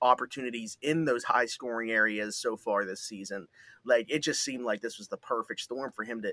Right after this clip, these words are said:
to get at least one yesterday and really, like you said, break the dam and get off the schneid and just really kickstart things for himself. But, uh, it, it's hard to complain, you know, when a team wins seven to one, but I think that was probably really the only thing missing is,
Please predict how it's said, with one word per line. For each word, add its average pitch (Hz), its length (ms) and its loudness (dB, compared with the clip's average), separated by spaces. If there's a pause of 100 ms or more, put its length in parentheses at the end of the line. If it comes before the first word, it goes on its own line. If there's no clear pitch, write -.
(120)
to 113 80 -16
get 120 180 -4
at 107 140 -4
least 139 300 -6
one 101 340 -4 (420)
yesterday 120 500 2
and 107 140 -4
really, 113 220 2
like 107 200 -2
you 120 100 -10
said, 113 320 0 (180)
break 110 240 2
the 107 80 -10
dam 110 360 2
and 101 140 -4
get 104 100 -4
off 107 220 4
the 107 80 -10
schneid 110 500 2
and 107 80 -6
just 98 160 -12
really 104 220 -2
kickstart 107 520 0
things 101 240 -6
for 104 80 -6
himself. 92 460 -4
But, - 120 0 (640)
uh, 113 160 6 (100)
it, 127 240 0
it's 143 140 -2
hard 170 180 12
to 160 80 4
complain, 147 680 0 (100)
you 123 80 -4
know, 127 140 4
when 127 100 2
a 110 60 -4
team 131 240 -4
wins 127 180 -2
seven 127 300 4
to 117 100 0
one, 120 300 2
but 127 100 4
I 117 60 6
think 120 180 -4
that 123 140 6
was 107 80 -10
probably 127 320 6
really 117 220 0
the 107 100 -4
only 113 160 -4
thing 104 260 -6
missing 113 360 -2
is, 98 300 -8